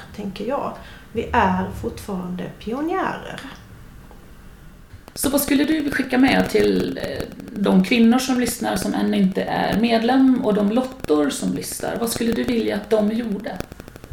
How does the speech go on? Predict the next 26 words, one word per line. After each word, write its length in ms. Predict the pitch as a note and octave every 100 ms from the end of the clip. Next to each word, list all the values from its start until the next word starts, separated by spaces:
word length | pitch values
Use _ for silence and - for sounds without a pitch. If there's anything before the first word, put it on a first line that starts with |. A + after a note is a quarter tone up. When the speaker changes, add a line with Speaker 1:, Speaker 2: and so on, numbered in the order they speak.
| - - - -
Speaker 1:
Till 200 | - C#4+
er 160 | C#4+ C4
lottor 380 | D4+ - - D#4
som 220 | D#4 C#4
lyssnar 520 | C#4 - F#3+ A2 G#2 - - -
vill 160 | - G#3
jag 140 | G3+
säga 300 | G3+ G#3 G3
att 440 | F#3 - - - - - - -
sedan 380 | - - C#4 C#4
nittonhundratjugofyra 1200 | C#4 - A3 A3+ F#3+ F3+ G3 F#3+ G3 F#3+ F#3 - - - - - - -
har 220 | - A3
vi 320 | F#3+ F3 - - - - - -
arbetat, 800 | - A#3+ A#3+ A3 A#3 - B3+ -
vi 60 | F#3+
har 100 | F3+
synts, 720 | F3+ - A3+ B3 - - -
vi 120 | G3+ G3+
har 280 | F#3+ F#3
brutit 420 | F#3 F#3 F#3 F#3 -
ny 300 | F#3+ F#3+ F#3+
mark. 600 | G3 A3 D4 - - - - - - - - - -
Vi 100 | G#3
har 220 | D4+ E4
två 380 | - - C#4+ G#3+
förebilder. 840 | - G3+ F#3+ F#3+ F#3 G3 F#3 A3